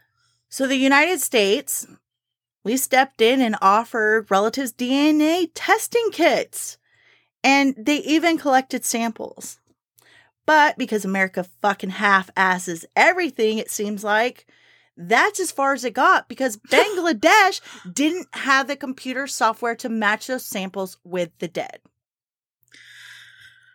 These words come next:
We're like, <sighs> "Here's all this stuff." It, like, we, we couldn't complete it for them.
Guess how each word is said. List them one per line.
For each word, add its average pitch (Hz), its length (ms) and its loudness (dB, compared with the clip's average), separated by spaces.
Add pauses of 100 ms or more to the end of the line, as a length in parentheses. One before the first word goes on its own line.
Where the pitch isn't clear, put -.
(320)
We're 320 180 6
like, 320 280 4 (260)
<sighs> - 260 -20
"Here's 277 300 0
all 294 220 4
this 285 200 0
stuff." 330 520 4
It, 226 100 2
like, 233 340 -6 (460)
we, 247 260 -6
we 220 340 -10
couldn't 330 440 -2
complete 233 640 -2
it 403 220 0
for 403 180 2
them. 403 380 -2